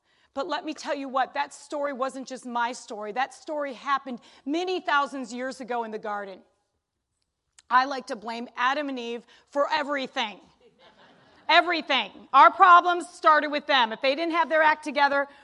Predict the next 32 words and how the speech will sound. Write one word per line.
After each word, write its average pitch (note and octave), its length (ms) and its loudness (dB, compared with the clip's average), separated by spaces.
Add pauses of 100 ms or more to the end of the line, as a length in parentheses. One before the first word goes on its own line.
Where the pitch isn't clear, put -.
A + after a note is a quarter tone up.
we'd D#4 320 -2
be E4 120 0
good. C#4+ 380 4 (1500)
The D4+ 80 -4
garden D#4 600 8 (800)
represents D#4 840 0
the A#3 120 -12
place E4+ 720 -6
of A#3 120 -4
original D#4 540 -6
connection B3+ 720 -8 (220)
where A3 200 -6
resources E4 800 -6
were A#3 180 -6
accessible. C4+ 640 -6
Let A#3 140 -8
me A3 60 -16
tell A#3 200 -16
you G3+ 100 -14
what, B3+ 260 -4
you C#4 80 -10
guys. C#4 400 -6 (1200)
Everything E4+ 920 -2 (220)
in B3+ 100 -4
the - 80 -4
Christian F4 560 -8
journey C4 560 -8
isn't D4+ 260 -8
about C#4 300 -2
what B3 180 0
we C4 140 -8
do. A3+ 320 -6